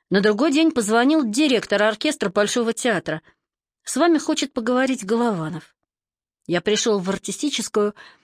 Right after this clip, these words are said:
дождался антракта, появился Николай Семеныч,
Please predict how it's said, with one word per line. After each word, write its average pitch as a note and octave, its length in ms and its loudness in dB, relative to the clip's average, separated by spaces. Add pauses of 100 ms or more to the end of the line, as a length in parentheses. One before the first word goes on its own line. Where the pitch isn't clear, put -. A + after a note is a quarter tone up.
(140)
дождался G3+ 640 2
антракта, A#3+ 520 0 (400)
появился C#4 500 2
Николай C4+ 360 2
Семеныч, A#3+ 640 0